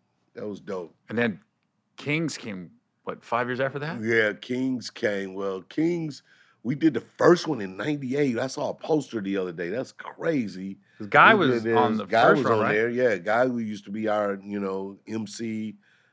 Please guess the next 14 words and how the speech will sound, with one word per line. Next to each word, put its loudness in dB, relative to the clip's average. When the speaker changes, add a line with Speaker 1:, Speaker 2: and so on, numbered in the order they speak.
Speaker 1:
and, -6
uh, -8
warm-up -4
M -6
C -6
dude. -8
So -8
he -6
would -6
perform -6
and -12
do -4
the -4
whole -6